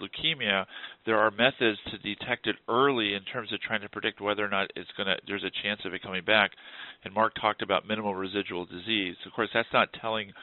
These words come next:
or detecting whether a patient's gonna get leukemia at the beginning, but once a patient has leukemia, we use minimal residual disease to determine the risk of a patient, uh, getting it back and or picking it up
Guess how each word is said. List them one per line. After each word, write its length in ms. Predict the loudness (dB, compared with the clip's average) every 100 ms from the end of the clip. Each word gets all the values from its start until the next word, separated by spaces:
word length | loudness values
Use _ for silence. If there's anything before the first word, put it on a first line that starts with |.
| -20 -20 -8 0
or 240 | 4 2 0
detecting 440 | -2 0 -2 -2
whether 180 | -2 -2
a 40 |
patient's 380 | -2 -4 -4 -10 -8
gonna 160 | -6
get 180 | 0 -2 -2 -18
leukemia 500 | -14 -10 -8 -6 -6 -8 -10
at 100 | -10
the 40 | -8
beginning, 520 | -4 2 4 2 0 -10 -18 -6
but 60 | -2
once 180 | 0 0
a 80 | -2
patient 340 | -2 -2 -4
has 160 | -6 -6
leukemia, 520 | -8 -8 -8 -6 -6
we 80 | -6
use 480 | -2 2 2 2 -4 -12 -20 -14 -4
minimal 240 | -2 -2
residual 480 | -2 0 0 0 -4
disease 460 | -4 -4 0 0 -2
to 120 | -6
determine 400 | -6 -4 -6 -6 -10 -20 -20 -12 -2
the 80 | 0
risk 300 | 0 0 -2
of 80 | -6
a 60 |
patient, 440 | -2 -2 -4 -8 -8
uh, 300 | -2 0 -2 -4 -14 -4
getting 240 | 0 0 0
it 140 | 0
back 300 | 4 4 2 -2
and 240 | -2 0
or 260 | 4 4 4 0 -12
picking 300 | -4 -4 -2
it 140 | -4
up 80 | -2